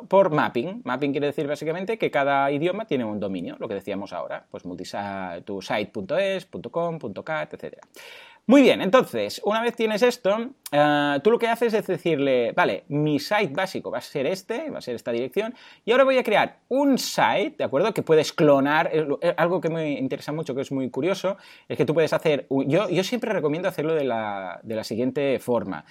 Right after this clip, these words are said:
Cuando haces, tanto con un plugin como, eh, con el otro, hacer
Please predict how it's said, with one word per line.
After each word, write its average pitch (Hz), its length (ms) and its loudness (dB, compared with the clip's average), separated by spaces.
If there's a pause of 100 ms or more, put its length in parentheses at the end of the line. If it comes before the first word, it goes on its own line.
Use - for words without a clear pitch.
(160)
Cuando 123 240 4
haces, 190 380 0
tanto 139 260 0
con 135 100 -2
un 131 120 -2
plugin 160 240 0
como, 131 280 -2
eh, 120 480 -4
con 117 160 -4
el 117 100 0
otro, 208 260 -2 (260)
hacer 220 460 0